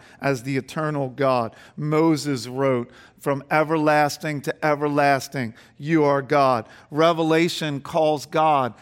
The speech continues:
the Alpha and the Omega, the beginning and the end.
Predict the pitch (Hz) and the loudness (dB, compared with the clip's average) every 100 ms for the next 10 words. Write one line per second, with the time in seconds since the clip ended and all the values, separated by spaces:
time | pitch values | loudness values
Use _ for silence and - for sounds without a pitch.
0 | _ 147 139 160 160 170 - 147 113 98 | _ -8 -6 0 2 0 -2 -2 -2 -4
1 | - - 143 143 139 139 147 165 156 123 | -14 -6 -4 0 0 0 0 2 2 -2
2 | - - _ 143 131 143 135 165 180 151 | -6 -16 _ -4 -4 -4 -6 -2 0 0
3 | 120 113 - - 170 151 156 160 170 143 | -2 -6 -18 -6 -2 0 0 2 2 0
4 | 113 | -4